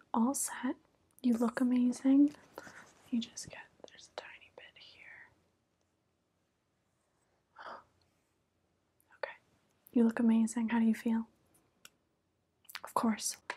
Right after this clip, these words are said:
So here's a mirror. Take a look. Let me know what you think. I think you look absolutely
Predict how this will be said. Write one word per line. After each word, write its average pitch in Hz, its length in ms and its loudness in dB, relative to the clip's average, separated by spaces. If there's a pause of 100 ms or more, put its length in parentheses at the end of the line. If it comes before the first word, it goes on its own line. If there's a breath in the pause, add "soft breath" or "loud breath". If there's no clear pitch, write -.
(140)
So - 160 -2
here's 247 380 0
a 262 40 4
mirror. 240 400 2 (760)
Take - 240 -2
a 226 60 4
look. 233 340 -2
Let 240 80 -8
me 226 120 2
know 226 120 2
what 226 140 -6
you - 120 -20
think. - 400 -8 (2250)
I 220 160 2
think 262 340 -2
you 226 180 4
look 226 360 -2 (840 soft breath)
absolutely 240 760 -2